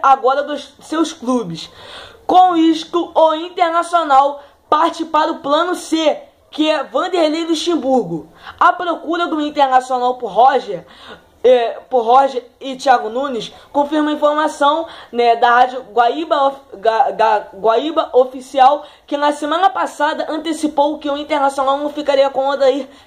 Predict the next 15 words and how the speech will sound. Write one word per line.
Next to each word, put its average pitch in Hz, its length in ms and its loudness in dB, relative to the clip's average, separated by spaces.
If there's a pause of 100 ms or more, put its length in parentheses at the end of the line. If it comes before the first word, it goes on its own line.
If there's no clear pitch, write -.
Hellmann 247 460 0 (220)
para 277 240 2
dois 262 240 -4
mil 294 140 -4
e - 20 -4
vinte 233 420 -10 (320)
e 302 120 0
que 320 120 -6
teria 302 400 0
Roger 294 540 -2
e 294 140 -2
Thiago 269 320 -2
Nunes 254 400 -4 (240)
como 302 300 2
opções. 277 840 -2